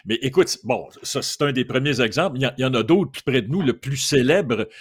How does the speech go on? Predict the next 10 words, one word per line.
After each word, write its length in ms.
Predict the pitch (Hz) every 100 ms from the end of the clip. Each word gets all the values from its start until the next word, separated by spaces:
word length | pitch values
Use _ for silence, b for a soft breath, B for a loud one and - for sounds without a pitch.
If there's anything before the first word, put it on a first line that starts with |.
| B B
est 80 | 123
peut-être 380 | 127 143 151
celui 340 | - 120 110 127
d'Apple 460 | 113 104 - 165
récemment 320 | 110 98 110 101 143
et 140 | 123 95
avec 240 | 90 104
ses 160 | 104 92
téléphones, 520 | 92 85 - 156 82
là. 180 | 69